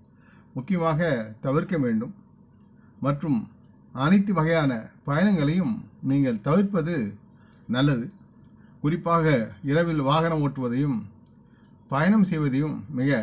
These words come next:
முக்கியமாக தவிர்க்க வேண்டும். இல்லையெனில் நீங்கள் ஒருவித உடல் வலியாலும் மன வலியாலும் பாதிக்கப்படும் சூழல்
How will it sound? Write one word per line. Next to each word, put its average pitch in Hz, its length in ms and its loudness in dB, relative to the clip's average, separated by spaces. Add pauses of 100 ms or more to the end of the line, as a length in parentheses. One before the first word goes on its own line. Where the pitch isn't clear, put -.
(160)
முக்கியமாக 160 680 -2 (840)
தவிர்க்க 147 360 -2
வேண்டும். 107 320 -2 (720)
இல்லையெனில் 170 540 2 (760)
நீங்கள் 143 300 2
ஒருவித 127 300 0 (640)
உடல் 190 280 2
வலியாலும் 156 500 2 (800)
மன 139 240 2
வலியாலும் 156 560 2 (260)
பாதிக்கப்படும் 151 680 0
சூழல் 151 320 0